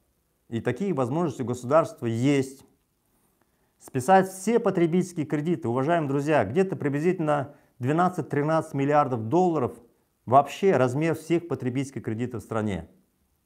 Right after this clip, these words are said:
Сейчас я вам так скажу. В национальных резервах страны свыше девяносто четырёх миллиардов долларов. Вдумайтесь,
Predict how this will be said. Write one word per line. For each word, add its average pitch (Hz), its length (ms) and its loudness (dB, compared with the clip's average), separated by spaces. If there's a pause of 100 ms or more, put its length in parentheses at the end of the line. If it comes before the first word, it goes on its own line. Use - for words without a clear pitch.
Сейчас 202 360 -2
я 151 120 0
вам 143 200 -2
так 151 180 2
скажу. 101 540 -6 (420)
В - 80 -14 (480)
национальных 165 560 0
резервах 147 480 0
страны 170 540 -2 (1700)
свыше 185 460 0
девяносто 135 680 0
четырёх 127 520 -2
миллиардов 110 580 0
долларов. 104 400 -2
Вдумайтесь, 127 640 0